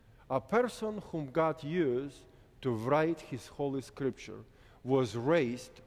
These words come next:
or nurtured, rather, by a mama who was not even his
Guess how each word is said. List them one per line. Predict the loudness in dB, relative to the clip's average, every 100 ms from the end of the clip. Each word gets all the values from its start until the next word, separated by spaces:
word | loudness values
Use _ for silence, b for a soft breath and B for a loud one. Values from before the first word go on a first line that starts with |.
| -4
or | -2 -2 -4 -12 -20 -8
nurtured, | 0 4 4 2 -4 -14 -14 -18 -20 -10
rather, | -8 -6 -8 -10 -12 -20 -20 -20 -20 -20 b b b b -12 2
by | 4 6
a | 4
mama | 0 0 0 0 -4 -8 -16 -20 -20 -20 -20 -20 -20
who | -8 -4
was | -2 -2 -2
not | 0 0 -4 -4
even | -2 0 -4 -6 -12 -20 -20 -20 -20 -20 -20 -20 -20
his | -10 -2 0 -2 -4 -12